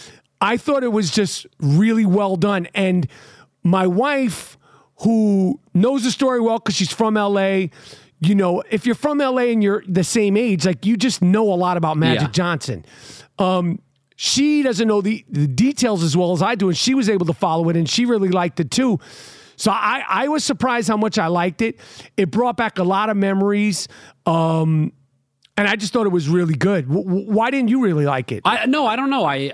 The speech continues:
Speaker 2: I, I liked it. I mean, I don't know. I wasn't, I, I thought I was gonna like it a lot more, but I'm, I'm definitely gonna keep watching it. Was Jerry West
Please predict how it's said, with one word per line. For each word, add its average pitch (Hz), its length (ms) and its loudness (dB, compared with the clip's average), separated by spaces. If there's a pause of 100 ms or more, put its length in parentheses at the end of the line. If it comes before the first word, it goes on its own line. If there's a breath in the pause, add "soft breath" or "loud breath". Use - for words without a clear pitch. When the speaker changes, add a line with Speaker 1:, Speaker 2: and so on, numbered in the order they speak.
(140)
Speaker 2:
I, 165 440 -4 (240)
I 208 80 0
liked 294 360 -2
it. 135 100 2
I 139 60 -2
mean, 147 340 0 (880)
I 214 80 2
don't 277 120 0
know. 254 80 0
I 135 80 0
wasn't, 185 380 -4
I, 165 300 -4 (640)
I 190 100 0
thought 240 200 0
I 240 40 0
was 208 120 -4
gonna 190 140 -2
like 170 240 -4
it 151 60 -2
a 139 40 -2
lot 139 200 -4
more, 131 260 0
but 113 180 -2
I'm, 143 220 0
I'm 156 100 0
definitely 208 300 0
gonna 170 120 -2
keep 151 220 -4
watching 135 400 -2
it. 131 200 -2
Was 160 200 0
Jerry 226 340 -2
West 135 460 -8